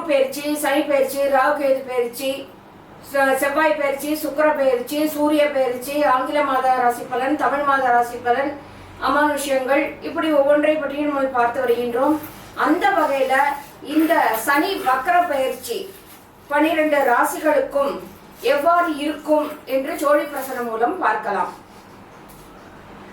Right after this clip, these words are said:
இந்த சனி வக்ர பெயர்ச்சி மீன ராசிக்குள்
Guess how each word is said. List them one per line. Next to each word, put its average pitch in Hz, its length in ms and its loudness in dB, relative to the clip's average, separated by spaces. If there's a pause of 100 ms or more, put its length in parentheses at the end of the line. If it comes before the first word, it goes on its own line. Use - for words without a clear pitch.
(560)
இந்த 320 140 2 (120)
சனி 302 200 2 (120)
வக்ர 294 240 2 (140)
பெயர்ச்சி 269 400 0 (640)
மீன 392 200 0 (160)
ராசிக்குள் 302 540 -2